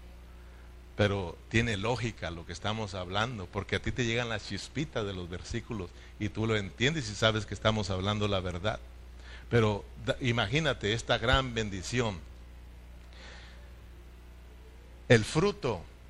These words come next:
se produce, do-, es el árbol de la vida, está produciendo fruto todos los meses, los doce meses. ¿Qué significa eso?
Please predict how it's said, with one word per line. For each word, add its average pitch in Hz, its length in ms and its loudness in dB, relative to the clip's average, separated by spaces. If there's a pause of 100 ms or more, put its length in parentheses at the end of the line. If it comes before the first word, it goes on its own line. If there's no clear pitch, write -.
(120)
se 127 200 2
produce, 160 720 2 (260)
do-, 139 380 2
es 151 220 4
el 165 180 6
árbol 156 300 8
de 147 60 4
la 131 120 6
vida, 165 160 4
está 151 220 4
produciendo 156 440 4
fruto 160 400 -2
todos 175 280 2
los 151 140 2
meses, 151 340 2
los 123 160 0
doce 165 320 6
meses. 147 400 0
¿Qué 180 140 2
significa 190 500 -2
eso? 151 240 -6